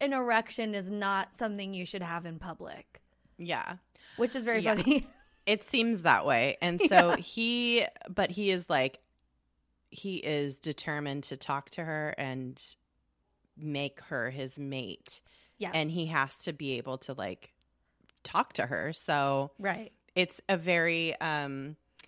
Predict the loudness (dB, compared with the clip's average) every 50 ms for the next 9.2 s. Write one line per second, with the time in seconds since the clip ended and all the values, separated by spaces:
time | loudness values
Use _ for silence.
0 | _ _ _ -4 2 4 6 6 6 4 2 0 2 2 2 4 2 2 0 0
1 | 0 0 -2 -2 0 0 0 0 2 0 0 0 -2 -6 -12 -18 _ -6 -4 -4
2 | -4 -4 -4 -8 -6 -4 -4 -4 -4 -4 -2 -2 0 0 0 -2 -2 -2 -4 -4
3 | -6 -6 -8 -8 -6 -4 -2 0 0 0 -2 -2 -4 -6 -6 -8 -8 -6 -4 -4
4 | -2 -2 -2 -2 0 -2 -2 -2 -4 -4 -4 -4 -4 -4 -6 -8 -8 -10 -8 -4
5 | -2 -2 0 0 -2 -2 -6 _ -20 -20 -20 -16 -12 -6 0 4 4 6 6 4
6 | 4 2 0 -2 -2 -4 -6 -6 -10 _ _ _ _ _ _ _ -14 -6 -2 -2
7 | -2 -2 -2 -6 -6 -4 -4 -4 -2 -2 -2 -2 -2 -2 -2 0 0 2 2 0
8 | -2 -6 -6 -6 -4 -4 -6 -4 0 0 0 0 0 -2 -2 -2 0 0 0 0
9 | 0 -2 -2